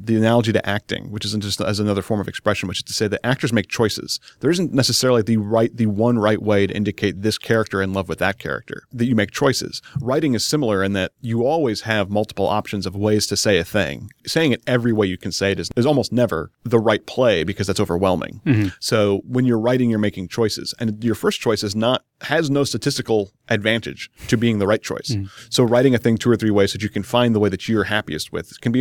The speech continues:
Speaker 1: important.
Speaker 2: Now, taking that idea into the context of your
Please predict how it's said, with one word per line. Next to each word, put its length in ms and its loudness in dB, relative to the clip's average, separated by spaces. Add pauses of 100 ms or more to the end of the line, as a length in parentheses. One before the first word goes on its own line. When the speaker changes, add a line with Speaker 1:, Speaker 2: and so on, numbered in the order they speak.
Speaker 1:
important. 300 -6 (160)
Speaker 2:
Now, 320 2
taking 340 2
that 160 4
idea 400 4 (140)
into 240 0
the 100 -2 (120)
context 420 0
of 120 0
your 280 4